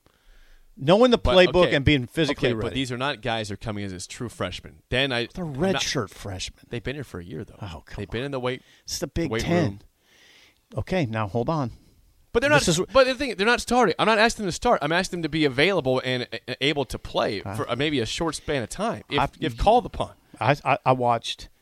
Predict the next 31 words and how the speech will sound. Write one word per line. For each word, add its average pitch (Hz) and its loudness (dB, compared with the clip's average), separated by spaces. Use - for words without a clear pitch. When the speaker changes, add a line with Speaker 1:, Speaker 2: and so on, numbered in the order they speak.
Speaker 1:
Illinois 110 -2
attack - -4
a 123 -2
backup 98 -2
outside 95 -4
linebacker 90 -8
last 92 -8
year 92 -8
every 87 -4
play. - -12
He 156 -6
was, 127 0
Speaker 2:
It 87 -6
Speaker 1:
he 131 2
was 127 4
Speaker 2:
worked. 123 4
Speaker 1:
on 117 2
the 107 -4
field. 147 0
Speaker 2:
It 117 -6
worked. 90 -6
Speaker 1:
Yeah, 139 -4
but 113 -4
they 127 4
saw 160 4
it. - -8
They 123 4
identified 131 6
that 127 6
number. 131 4
Speaker 2:
Hmm. 90 -8